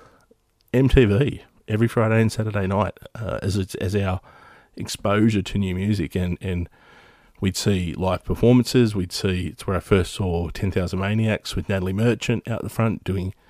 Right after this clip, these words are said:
These Are the Days, or These Are Days, and, uh, Candy Everybody Wants from Ten Thousand, uh, from, um, Our Time in Eden. And of course, like I said, the famous M T V Unplugged,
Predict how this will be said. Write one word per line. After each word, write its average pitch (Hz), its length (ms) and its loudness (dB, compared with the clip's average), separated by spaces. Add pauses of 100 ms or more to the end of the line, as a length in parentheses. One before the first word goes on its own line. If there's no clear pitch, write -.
(600)
These 104 180 4
Are 92 60 2
the 87 80 -2
Days, 107 500 2
or 87 120 0
These 98 200 0
Are 92 40 -6
Days, 98 340 -2
and, 92 320 -2
uh, 90 460 -6 (100)
Candy 101 260 2
Everybody 95 300 -2
Wants 110 240 -2
from - 180 -6
Ten 95 200 -2
Thousand, 98 360 -2
uh, 90 140 0
from, 92 300 -2
um, 85 240 -2
Our 104 100 2
Time 95 220 0
in 90 100 -4
Eden. 127 380 4 (1080)
And 107 160 2
of 107 80 -2
course, - 540 2
like - 160 -8
I - 20 -2
said, 92 400 -2 (300)
the 92 100 -2
famous 95 720 -2
M 90 160 -4
T 95 140 -4
V 92 120 -4
Unplugged, 87 600 -6